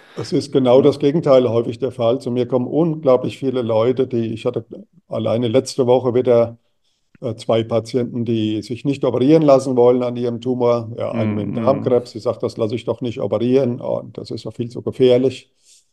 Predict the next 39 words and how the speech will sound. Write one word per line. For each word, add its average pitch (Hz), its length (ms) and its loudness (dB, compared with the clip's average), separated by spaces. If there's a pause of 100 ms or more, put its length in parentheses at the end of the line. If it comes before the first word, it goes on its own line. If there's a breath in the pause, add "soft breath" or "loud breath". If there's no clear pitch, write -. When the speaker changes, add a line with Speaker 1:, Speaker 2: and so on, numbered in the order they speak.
Speaker 1:
Und - 140 -12
ihr 123 100 -2
dann 113 160 2
klar 117 240 2
zu 123 120 -6
machen, 117 260 2
sie, 117 80 0 (200)
es 110 120 -16
kann 120 180 0
aber 117 180 4
hier 117 200 2
zum 110 160 -4
Darmverschluss 127 580 0
kommen, 127 260 2
dann 107 160 -2
müssen 117 220 -4
sie 117 100 0
notoperiert 123 680 2
werden 117 360 0
und 117 180 -8
so 107 140 -4
weiter. 113 480 -4 (640)
Also 120 340 0
viele 151 640 2
kommen 139 300 0
zu 139 120 -2
mir 127 380 4
und 113 220 -6
wollen 117 220 -2
was 113 200 -2
naturheilkundlich 123 760 -2
machen 120 360 -4
und 113 320 -4
machen 113 260 -4
danach 110 380 -2
dann 117 220 -2
auch 117 220 0
die 120 120 -4
Schulmedizin. 113 880 -6